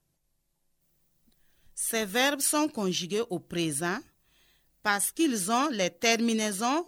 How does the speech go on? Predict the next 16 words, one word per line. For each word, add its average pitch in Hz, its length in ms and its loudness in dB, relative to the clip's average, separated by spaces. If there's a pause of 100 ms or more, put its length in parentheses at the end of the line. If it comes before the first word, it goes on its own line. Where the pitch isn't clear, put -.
du 208 380 -4 (360)
présent. 196 460 0 (1700)
Ils 262 160 -2
sont 381 340 0
au 226 100 2
mode 285 560 2
impératif 190 960 -4 (680)
parce 208 300 -2
qu'ils 233 360 0
expriment 269 720 2 (520)
un 254 340 2
ordre, 202 400 -2 (800)
un 320 160 2
conseil, 196 800 -4 (720)
un 359 220 6
souhait. 190 520 -2